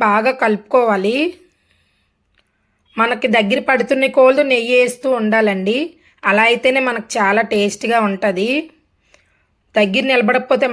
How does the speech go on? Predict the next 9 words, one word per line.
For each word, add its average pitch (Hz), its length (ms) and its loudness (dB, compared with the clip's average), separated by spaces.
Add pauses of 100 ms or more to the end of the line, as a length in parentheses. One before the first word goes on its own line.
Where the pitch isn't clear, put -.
మాడిపోతుందండి. 208 840 -2 (100)
ఇప్పుడు 214 180 -4 (100)
యాలకులు 233 460 0
వేసుకోవాలి. 208 680 0 (760)
యాలకుల 214 380 0 (100)
పొడి 220 180 2
వేసుకొని 247 440 -2
మళ్ళీ 220 200 0 (100)
కలుపుకోవాలి. 202 760 0